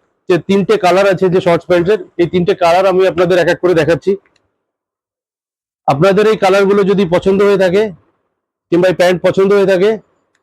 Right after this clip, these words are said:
আপনারা যারা রিটেলার আছেন, সেই রিটেলারদের ভাইদের বলছি কিংবা দিদিদের বলছি, আপনারা অবশ্যই আমাদের এই শপে আসতে পারেন কিংবা অনলাইন আপনারা যোগাযোগ করতে পারেন। আমরা অনলাইন ভিডিও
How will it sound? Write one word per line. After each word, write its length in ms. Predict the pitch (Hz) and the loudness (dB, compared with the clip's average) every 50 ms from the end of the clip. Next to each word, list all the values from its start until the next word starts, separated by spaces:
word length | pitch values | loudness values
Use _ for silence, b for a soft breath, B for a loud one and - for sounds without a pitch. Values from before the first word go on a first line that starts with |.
| _ - | _ -6
আপনারা 360 | 143 135 143 175 175 180 180 180 170 | -4 -2 0 0 2 2 2 2 2
যারা 180 | 170 175 180 170 | 2 2 2 2
রিটেলার 440 | 170 190 185 220 220 214 220 214 214 | 2 0 0 0 0 2 2 2 0
আছেন, 280 | 208 180 208 220 220 185 196 - _ _ _ _ _ _ _ _ _ - | 0 0 0 -2 -2 -4 -8 -14 _ _ _ _ _ _ _ _ _ -20
সেই 300 | - - - - 165 160 | -20 -8 -4 -2 0 2
রিটেলারদের 640 | 170 180 160 196 190 196 202 196 180 165 202 190 | 2 0 0 0 2 2 0 0 0 0 -2 0
ভাইদের 300 | 165 180 185 175 196 185 | 0 0 0 2 0 0
বলছি 320 | 170 170 180 170 170 208 220 196 - _ _ _ _ _ _ _ _ _ _ _ - | 0 0 0 0 0 -2 -4 -4 -10 _ _ _ _ _ _ _ _ _ _ _ -4
কিংবা 160 | 160 160 170 | -2 0 0
দিদিদের 380 | 160 160 170 165 190 180 190 175 170 180 | 0 0 0 0 0 0 0 0 0 0
বলছি, 220 | 185 156 190 214 214 185 - _ _ _ _ _ - | 0 0 0 -2 -2 -4 -8 _ _ _ _ _ -4
আপনারা 340 | 147 139 156 175 175 175 175 175 170 - 151 | -2 0 0 2 2 2 2 0 0 0 0
অবশ্যই 360 | 147 165 170 - - 196 196 190 | 0 0 0 0 0 0 2 2
আমাদের 280 | 180 185 185 190 190 190 | 2 2 2 2 2 2
এই 100 | 190 165 - | 0 0 0
শপে 240 | 175 156 180 185 175 | -2 0 0 0 -2
আসতে 160 | - - 190 180 | -2 -2 -2 0
পারেন 220 | 196 190 208 214 190 - _ _ _ _ _ _ _ _ _ _ _ _ _ _ _ _ _ - | 0 0 0 -2 -4 -10 _ _ _ _ _ _ _ _ _ _ _ _ _ _ _ _ _ -2
কিংবা 180 | 165 170 175 170 165 | 0 2 2 2 2
অনলাইন 440 | 160 165 170 170 175 180 185 185 190 185 | 2 2 2 2 2 2 2 2 2 0
আপনারা 360 | 175 156 165 175 175 175 175 175 170 151 139 143 139 | 0 0 0 2 2 2 2 2 0 -2 -4 -4 -4
যোগাযোগ 340 | 143 156 151 165 175 202 - | -2 0 0 2 0 0 -2
করতে 240 | - 196 156 202 196 | -2 -4 -2 0 0
পারেন। 220 | 196 190 214 226 214 190 - _ - | 0 0 0 -2 -4 -6 -12 _ -6
আমরা 280 | - 143 147 156 160 160 160 160 156 151 - _ _ _ _ _ _ _ _ _ _ - - - _ _ _ _ _ _ _ _ _ _ - | -4 -2 0 0 2 2 2 0 0 -2 -4 _ _ _ _ _ _ _ _ _ _ -20 -20 -20 _ _ _ _ _ _ _ _ _ _ -2
অনলাইন 360 | 151 165 175 185 190 196 196 190 - - - _ 151 147 143 | 0 2 2 2 2 2 0 0 -4 -6 -10 _ -4 0 0
ভিডিও 300 | 165 165 170 190 196 | 2 2 2 2 2